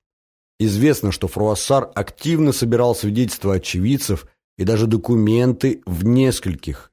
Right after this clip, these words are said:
европейских странах. В силу любви к рыцарству он придавал в своей хронике большое значение чисто военным вопросам – вооружению, тактике,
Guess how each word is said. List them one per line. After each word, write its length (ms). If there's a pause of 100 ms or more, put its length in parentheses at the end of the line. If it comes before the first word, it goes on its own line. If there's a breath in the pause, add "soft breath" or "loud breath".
(120)
европейских 720
странах. 580 (1040)
В 60
силу 280
любви 380
к 120
рыцарству 840
он 160
придавал 640
в 100
своей 360
хронике 480
большое 420
значение 580
чисто 360
военным 560
вопросам – 600 (640)
вооружению, 800
тактике, 640